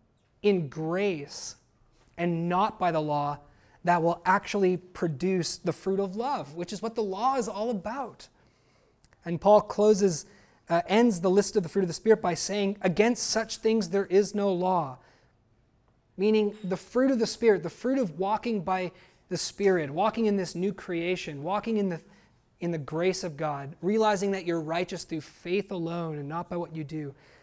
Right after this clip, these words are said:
that's gonna produce a life that the law doesn't condemn. As the theologian G. Walter Hansen comments,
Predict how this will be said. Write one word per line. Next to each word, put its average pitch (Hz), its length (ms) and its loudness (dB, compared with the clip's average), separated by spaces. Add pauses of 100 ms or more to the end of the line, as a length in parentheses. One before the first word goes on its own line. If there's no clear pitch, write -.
(280)
that's 220 200 2
gonna 240 180 2
produce 214 580 0 (1600)
a 185 120 4
life 190 540 2
that 233 160 -6
the 214 80 0
law 202 240 -2
doesn't 214 300 -2
condemn. 190 580 -6 (1700)
As 160 280 -4 (960)
the 156 100 -6
theologian 180 720 2
G. 156 180 -2
Walter 180 380 0
Hansen 165 420 -6
comments, 156 540 -6